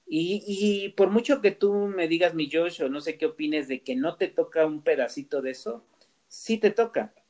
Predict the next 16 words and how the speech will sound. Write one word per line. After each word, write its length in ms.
Porque 1120
pues 200
estás 280
involucrado 560
en 120
la 100
vida 240
de 60
esa 220
persona 420
y 100
lo 140
que 100
todos 280
se 120
preguntan 720